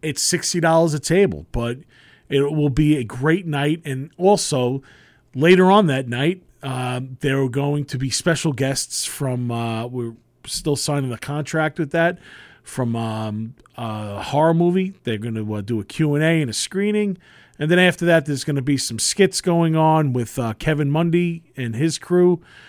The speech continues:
They're gonna be doing stuff. And then after that, there's gonna be a couple of bands for our friend Tom Bennett. It's gonna be his fiftieth birthday.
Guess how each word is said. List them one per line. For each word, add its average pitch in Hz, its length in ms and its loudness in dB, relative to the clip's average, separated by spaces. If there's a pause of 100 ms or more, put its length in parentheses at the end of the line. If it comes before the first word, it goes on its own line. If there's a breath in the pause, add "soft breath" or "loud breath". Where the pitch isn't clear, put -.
(140 loud breath)
They're 135 140 2
gonna 151 180 2
be 139 100 0
doing 151 280 2
stuff. 151 480 2
And 127 120 -4
then 143 120 0
after 156 240 0
that, 147 180 0
there's 139 160 -12
gonna 131 140 -4
be 127 80 -2
a 123 40 -2
couple 127 280 -4
of 107 100 -10
bands 143 600 0 (320 loud breath)
for 123 500 -2
our 117 160 -6
friend 151 500 0
Tom 135 300 -2
Bennett. 147 400 -2
It's 131 240 -10
gonna 123 180 -6
be 117 140 -4
his 110 120 -8
fiftieth 120 500 -8
birthday. 104 460 -8